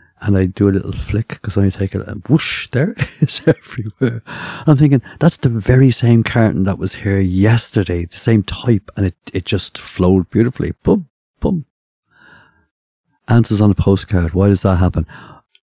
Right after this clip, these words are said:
A bit like when you get jugs of milk out in a cafe or the tea and it, and, and some people go, "Ha ha ha, it's easy, Jimmy. You're obviously doing something wrong." <laughs> You know, they, they,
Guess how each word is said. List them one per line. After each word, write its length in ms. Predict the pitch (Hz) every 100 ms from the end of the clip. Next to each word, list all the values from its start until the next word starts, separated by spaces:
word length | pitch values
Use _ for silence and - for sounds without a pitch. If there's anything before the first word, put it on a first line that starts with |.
| _ _
A 80 | -
bit 260 | - 143 -
like 220 | 147 -
when 100 | 139
you 100 | 131
get 180 | 127 -
jugs 320 | - 117 -
of 80 | 120
milk 240 | 120 117
out 180 | 113 107
in 80 | 98
a 60 |
cafe 560 | 110 107 107 117 123 113 _ _ _ _ _ _ _ _ _ _
or 120 | - 101
the 120 | 104
tea 360 | - 101 107
and 80 | 110
it, 160 | 98 - - - - - -
and, 180 | 104 95
and 120 | 101
some 160 | - 101
people 220 | 110 95
go, 120 | 98
"Ha 180 | - 202
ha 160 | -
ha, 220 | 139 107 107
it's 160 | -
easy, 260 | - 117 101
Jimmy. 260 | - 76 69
You're 120 | -
obviously 280 | - - -
doing 180 | -
something 340 | - - 98 -
wrong." 340 | - - - -
<laughs> 80 | - - -
You 60 | -
know, 200 | 113 113
they, 140 | 95 90 -
they, 140 | 98